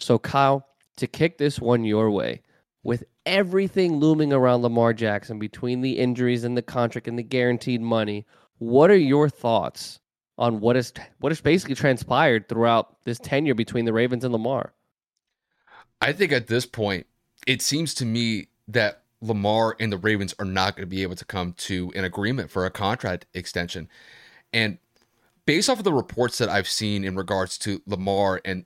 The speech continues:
Speaker 2: the Ravens front office is that they just can't agree to a figure.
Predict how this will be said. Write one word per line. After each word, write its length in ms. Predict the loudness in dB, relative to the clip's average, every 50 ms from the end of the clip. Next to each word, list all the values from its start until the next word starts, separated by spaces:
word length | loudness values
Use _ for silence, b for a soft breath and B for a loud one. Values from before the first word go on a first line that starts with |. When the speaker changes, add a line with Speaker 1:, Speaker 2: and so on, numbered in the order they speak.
| _ -8
Speaker 2:
the 140 | -6 -4 -2
Ravens 280 | -2 -2 -4 -4 -8
front 220 | -6 -6 -6 -4 0
office 400 | 0 0 0 -2 -4 -8 -8 -8
is 140 | -10 -6
that 240 | -6 -6 -6 -4 -2
they 100 | -2 -2
just 240 | -2 -4 -6 -10 -8
can't 260 | -6 -6 -6 -6 -6 _ _ _ _ -12
agree 380 | -12 -10 -8 -8 -6 -6 -8 -8
to 180 | -10 -10 -10
a 40 | -10
figure. 400 | -6 -4 -4 -4 -4 -8 -16